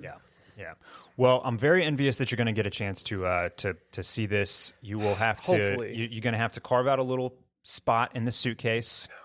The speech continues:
Speaker 1: you know, just a little, like, you know,
Speaker 2: I'm gonna be throwing away
Speaker 1: ten by
Speaker 2: old
Speaker 1: five
Speaker 2: clothing to
Speaker 1: section.
Speaker 2: fit more clothing in.
Speaker 1: <laughs>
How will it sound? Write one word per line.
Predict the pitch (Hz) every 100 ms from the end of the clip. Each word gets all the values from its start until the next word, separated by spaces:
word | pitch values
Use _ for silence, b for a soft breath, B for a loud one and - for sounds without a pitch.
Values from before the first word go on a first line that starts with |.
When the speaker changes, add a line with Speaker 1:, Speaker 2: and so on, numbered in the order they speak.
| B -
Speaker 1:
you | 107
know, | 107
just | 107 -
a | 110
little, | 113 113 113 110 113
like, | 107 - _ _
you | 117
know, | 104 101 -
Speaker 2:
I'm |
gonna | 175
be | 185
throwing | - 160 160 156
away | 147
Speaker 1:
ten | 139
by | 135
Speaker 2:
old | 135
Speaker 1:
five | 127
Speaker 2:
clothing | 131 131 131
to |
Speaker 1:
section. | 117 - 143
Speaker 2:
fit | 127
more | 131
clothing | 135 147 127 120 123
in. | 120 - -
Speaker 1:
<laughs> | -